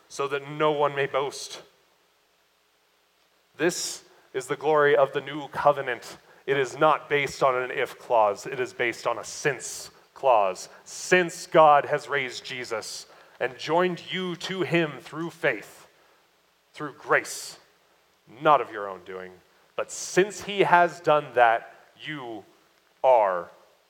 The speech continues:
his. You are saved from the wrath to come. You are seated with Jesus in the heavenly places. And how do you know? Because you're wearing an engagement ring.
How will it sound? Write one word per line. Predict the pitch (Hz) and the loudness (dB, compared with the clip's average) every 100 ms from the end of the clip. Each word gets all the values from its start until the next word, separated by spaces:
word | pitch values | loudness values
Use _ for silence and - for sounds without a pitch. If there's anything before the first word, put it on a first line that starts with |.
| _ _ _ | _ _ _
his. | - 127 87 80 - - _ _ _ _ - - - _ _ _ _ | -6 -6 -6 -12 -20 -20 _ _ _ _ -20 -20 -20 _ _ _ _
You | 127 139 | -14 -6
are | - 120 101 | 0 0 0
saved | - - 160 156 139 113 101 | -8 0 4 4 2 -8 -14
from | - 143 127 | -4 0 0
the | 123 | 0
wrath | 117 127 127 - - | 4 4 4 0 -16
to | - | -12
come. | 120 120 98 90 - _ - _ - | -2 0 0 -6 -20 _ -20 _ -14
You | 147 139 123 135 | -10 -8 -6 0
are | 127 | 0
seated | - - 190 180 170 165 | -2 -8 -6 -2 -2 -2
with | 151 151 - | -4 -4 -4
Jesus | - 156 135 139 - | -12 -10 -6 -6 -6
in | 156 156 | -6 0
the | 135 | 0
heavenly | 147 143 139 135 | 0 -2 -10 -12
places. | - 135 127 120 127 117 | -6 -2 -2 -2 -8 -6
And | 131 127 | -4 -4
how | 117 156 165 180 | 2 4 4 0
do | 170 | -6
you | 170 180 | -8 -6
know? | 160 156 165 208 220 | -4 2 4 2 0
Because | 147 131 143 131 | -6 -6 -4 -4
you're | 135 | -6
wearing | 117 123 135 143 143 | -4 2 4 2 -4
an | |
engagement | 147 139 113 104 110 110 | -6 -4 -4 -6 -14 -10
ring. | 107 90 | -10 -10